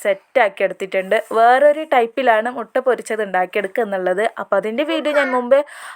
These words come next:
അപ്ലോഡ് ചെയ്തിട്ടുണ്ട്. അപ്പോൾ ഇതിൻ്റെ ഇടയ്ക്ക് ഒരു ഉമ്മ എന്നൊരു സൗണ്ട് കേട്ടിട്ടുണ്ടോ? ഇതെൻ്റെ മോളെ സൗണ്ടാണ്. പല പല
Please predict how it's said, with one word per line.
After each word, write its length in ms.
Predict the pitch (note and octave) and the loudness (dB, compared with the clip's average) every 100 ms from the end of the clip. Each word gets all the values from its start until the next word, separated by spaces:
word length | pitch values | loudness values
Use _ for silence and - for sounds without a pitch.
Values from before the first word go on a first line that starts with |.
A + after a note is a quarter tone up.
| - | -4
അപ്ലോഡ് 340 | B3+ C4 C4 C#4+ - | -2 4 4 4 -2
ചെയ്തിട്ടുണ്ട്. 560 | A3+ A#3 A#3 G3 F3+ C4 C#4+ - - E4 | -4 -6 -2 -2 2 2 2 -10 -6 -4
അപ്പോൾ 180 | E4+ F#4+ - | 0 -2 -2
ഇതിൻ്റെ 240 | D#4+ F4 E4+ | -4 -2 0
ഇടയ്ക്ക് 240 | D#4+ D#4+ F4 | 0 -2 -6
ഒരു 80 | F4 - | -4 -4
ഉമ്മ 240 | C4 C4 C#4 C#4 | -4 -2 -2 -2
എന്നൊരു 220 | C4+ C#4+ D4+ | -4 -4 0
സൗണ്ട് 300 | A#3+ A3 A3+ | -2 -2 -4
കേട്ടിട്ടുണ്ടോ? 560 | A#3+ G#3 G#3+ G3+ F#3 F3 - - | -4 -4 -6 -10 -10 -10 -10 -6
ഇതെൻ്റെ 240 | A3+ B3 D4 C#4+ | -4 -2 -2 0
മോളെ 340 | C4 B3+ C#4+ C#4+ | 2 2 2 0
സൗണ്ടാണ്. 500 | C4+ B3 A#3+ A#3 A3+ - - | -4 -2 -2 0 -4 -8 -6
പല 140 | E4 F#4+ | -2 0
പല 120 | F4+ | 0